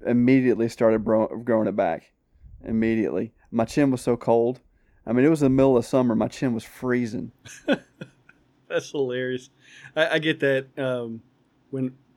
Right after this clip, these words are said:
Speaker 2: f-, for those of you, uh, th-, those of our listeners who don't know, I grow my hair out and then cut it off and donate it and go to a buzz cut. I have a similar experience 'cause when the wind blows right after that first cut,
Speaker 1: <laughs>
Speaker 2: like,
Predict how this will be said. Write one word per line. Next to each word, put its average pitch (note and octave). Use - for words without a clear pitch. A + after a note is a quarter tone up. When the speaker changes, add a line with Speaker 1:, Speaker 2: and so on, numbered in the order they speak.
Speaker 2:
f-, C3+
for D3+
those D3+
of C3+
you, D3
uh, C3
th-, D3
those D3+
of C#3
our C#3
listeners C#3
who C3
don't C#3
know, B2+
I C3
grow C#3+
my C3+
hair C3+
out A#2+
and B2+
then A#2+
cut C3+
it B2+
off A#2+
and A2+
donate B2+
it A#2
and A#2
go A#2+
to A2
a G#2+
buzz C#3
cut. A2+
I C#3
have D#3
a C#3
similar D3
experience C3
'cause C#3
when C#3
the A#2
wind D#3
blows E3
right C#3+
after E3
that C#3+
first D3+
cut, D#3+
Speaker 1:
<laughs> D3+
Speaker 2:
like, D3